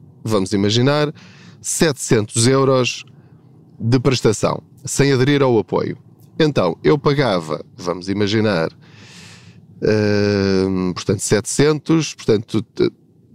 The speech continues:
quinhentos euros de juros e trezentos euros de amortização. Não, espera aí, eu disse setecentos. Portanto,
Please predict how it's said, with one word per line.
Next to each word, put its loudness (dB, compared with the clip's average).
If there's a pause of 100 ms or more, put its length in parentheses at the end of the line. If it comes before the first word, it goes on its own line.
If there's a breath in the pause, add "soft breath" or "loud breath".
(400)
quinhentos 2
euros 4
de -6
juros 2
e 4
trezentos 0
euros 2 (580 soft breath)
de 2
amortização. 2
Não, 0
espera 0
aí, 0
eu -2
disse -4
setecentos. -2
Portanto, -2